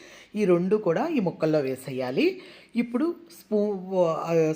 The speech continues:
సాల్ట్ తీసుకున్నానండి. సాల్ట్ ఒక పావు వంతు వేసానండి. ఒక పావు లోటా, లోటాలో పావు వంతు వేసాను. ఒక హాఫ్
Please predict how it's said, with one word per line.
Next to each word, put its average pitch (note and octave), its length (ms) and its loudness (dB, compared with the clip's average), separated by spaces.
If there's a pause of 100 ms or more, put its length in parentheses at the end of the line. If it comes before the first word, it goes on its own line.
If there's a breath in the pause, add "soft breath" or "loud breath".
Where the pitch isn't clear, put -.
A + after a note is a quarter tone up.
సాల్ట్ F#3+ 300 2
తీసుకున్నానండి. D3+ 720 -4
సాల్ట్ E3+ 400 0
ఒక A#3+ 200 2
పావు D3+ 320 2
వంతు D3 300 -4
వేసానండి. C#3+ 560 -4
ఒక D#3+ 500 2 (100)
పావు D3 240 2
లోటా, C#3+ 300 -2
లోటాలో D3+ 520 -2
పావు D3+ 280 0
వంతు C3+ 260 -8
వేసాను. D3 460 -6 (500 loud breath)
ఒక B3 160 0
హాఫ్ G#3+ 440 0